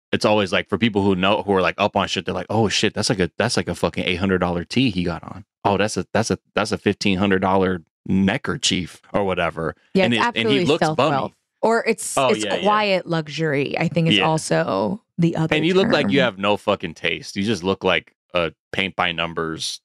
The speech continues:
Speaker 1: whatever kind of person. But yeah, so people were loving the fuck out of that shirt, I guess. Um, but yeah, I was like, "Mm, okay, whatever. Do, do you. If, if, if that's your style, if that's who you wanna be, go and be that. But it won't be me."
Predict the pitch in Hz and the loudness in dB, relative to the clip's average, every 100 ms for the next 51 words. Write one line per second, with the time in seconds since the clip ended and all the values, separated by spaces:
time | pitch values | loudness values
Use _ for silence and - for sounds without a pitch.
0 | _ 85 82 85 80 78 - 78 76 80 | _ -2 0 0 -4 -10 -12 -12 -8 -8
1 | - 82 90 104 87 82 95 110 117 131 | -8 -2 0 2 0 -2 -4 -2 0 2
2 | 117 101 92 101 107 110 101 117 113 101 | 2 2 2 0 2 0 0 0 0 0
3 | 95 95 92 - _ - 101 104 78 82 | 0 0 0 -4 _ -2 2 0 -2 -2
4 | 80 82 - - - _ 78 78 62 60 | 0 -2 -4 -12 -20 _ -6 -6 -8 -10
5 | - _ 95 101 95 87 101 85 87 80 | -16 _ -4 0 0 0 0 -4 -6 -10
6 | _ - 85 55 50 _ _ _ - _ | _ -16 -12 -12 -16 _ _ _ -20 _
7 | _ - 151 156 160 143 147 143 139 143 | _ -2 0 0 -2 -2 0 0 0 -6
8 | - _ 117 110 104 131 123 127 107 - | -8 _ -6 -4 -4 -2 -2 -2 -6 -18
9 | _ - 90 - _ _ _ 95 98 113 | _ -12 -12 -14 _ _ _ -4 0 0
10 | 117 120 113 110 - 101 110 113 117 110 | 0 0 -2 -4 -2 2 2 4 2 2
11 | 123 117 _ _ _ _ 117 110 110 110 | 0 -2 _ _ _ _ 2 2 2 2
12 | 101 87 - - - _ _ - 82 80 | 2 -2 -4 -14 -16 _ _ -4 -2 0
13 | 82 87 85 80 | -2 -2 -4 -4